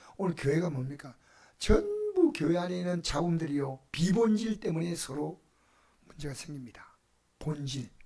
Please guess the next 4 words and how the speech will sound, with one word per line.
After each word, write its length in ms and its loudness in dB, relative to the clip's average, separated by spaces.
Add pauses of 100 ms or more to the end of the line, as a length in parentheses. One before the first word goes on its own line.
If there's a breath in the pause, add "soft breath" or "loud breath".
(640)
본질은 640 0 (640 soft breath)
주님이십니다. 840 -6 (720)
주님 260 -2
말씀입니다. 760 -2